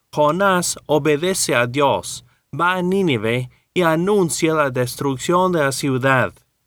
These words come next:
Los ninivitas se arrepienten y Dios perdona a la ciudad. En capítulo cuatro, Dios le enseña a Jonás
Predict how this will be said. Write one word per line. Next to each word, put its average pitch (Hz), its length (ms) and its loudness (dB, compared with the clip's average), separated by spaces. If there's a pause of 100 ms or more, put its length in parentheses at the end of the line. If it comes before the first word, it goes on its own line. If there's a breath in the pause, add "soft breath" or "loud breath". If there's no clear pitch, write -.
(300)
Los 156 240 0
ninivitas 165 1000 0
se - 180 0
arrepienten 139 1000 -2 (280)
y 175 100 0
Dios 190 400 0
perdona 147 800 0
a 147 60 0
la 143 100 0
ciudad. 127 680 0 (760)
En 160 140 2
capítulo 117 680 -2
cuatro, 131 680 0 (260)
Dios 170 460 0
le 147 180 0
enseña 170 760 0
a 143 60 0
Jonás 151 680 0